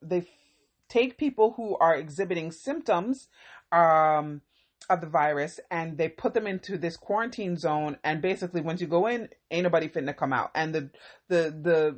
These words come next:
the conditions in the quarantine zone are absolutely deplorable. But hell, the conditions outside of the quarantine zone are deplorable too. But the, the, literally the only options are stay in your house,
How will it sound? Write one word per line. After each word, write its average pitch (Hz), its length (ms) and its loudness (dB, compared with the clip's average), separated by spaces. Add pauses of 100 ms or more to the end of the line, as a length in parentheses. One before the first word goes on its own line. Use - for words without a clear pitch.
the 170 120 0
conditions 202 520 -2
in 175 100 -4
the 175 60 -2
quarantine 175 500 -2
zone 151 260 -4
are 139 140 0
absolutely 151 640 -2
deplorable. 139 720 0 (260)
But 185 120 0
hell, 202 180 6
the 180 80 -4
conditions 233 420 -4
outside 190 340 4
of 185 60 0
the 196 60 -4
quarantine 220 420 -6
zone 240 200 0
are 240 80 0
deplorable 247 440 -2
too. 247 320 -6 (300)
But 208 140 2
the, 196 160 6
the, 185 160 4
literally 262 480 -2
the 240 160 -2
only 214 240 -2
options 202 420 0
are 247 320 4
stay - 380 0
in 240 80 -4
your 254 100 0
house, 233 540 0